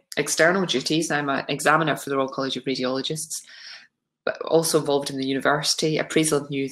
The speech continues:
therapies such as the Scottish Medicines Consortium and, and nice, which is, is it, um, the U K equivalent, and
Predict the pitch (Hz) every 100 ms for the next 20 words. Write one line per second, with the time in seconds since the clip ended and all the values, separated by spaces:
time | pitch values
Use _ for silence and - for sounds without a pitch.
0 | - 147 151 170 160 160 - - - 135
1 | - - - - 156 156 151 147 135 -
2 | 139 - 135 139 143 131 131 - 127 -
3 | 135 123 147 170 - - - - - -
4 | - - - - _ - 127 - _ -
5 | - - 143 - 143 165 165 - - -
6 | - - 151 151 147